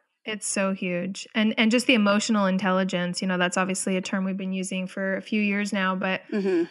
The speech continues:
Speaker 1: but really building that emotional intelligence and giving kids the opportunities to, to forge that intelligence, you know, not,
Speaker 2: Right.
Speaker 1: not, like, not negotiating all of those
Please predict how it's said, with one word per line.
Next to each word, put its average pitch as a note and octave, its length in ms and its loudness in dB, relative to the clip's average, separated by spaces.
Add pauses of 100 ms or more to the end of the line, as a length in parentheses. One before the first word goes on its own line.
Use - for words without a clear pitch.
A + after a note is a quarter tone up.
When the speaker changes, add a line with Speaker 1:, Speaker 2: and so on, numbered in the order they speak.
(140)
Speaker 1:
but A3+ 100 0
really A3 240 4
building G3 460 4
that F#3 180 6
emotional G3 400 0
intelligence F#3 580 -2
and F#3 160 -2
giving F#3 300 -2
kids F#3 440 -4
the F3+ 280 0
opportunities G3 880 0
to, F3+ 500 0 (500)
to G#3 100 -2
forge F#3 520 -2 (380)
that F3 200 2
intelligence, E3+ 800 -4
you F#3+ 100 0
know, F#3 180 0
not, F#3 420 2
Speaker 2:
Right. F3 320 -2
Speaker 1:
not, G3 260 -2 (1700)
like, F#3 400 -2 (1000)
not G#3+ 300 6
negotiating G3+ 680 4
all F#3 180 4
of F#3 100 0
those F3+ 680 0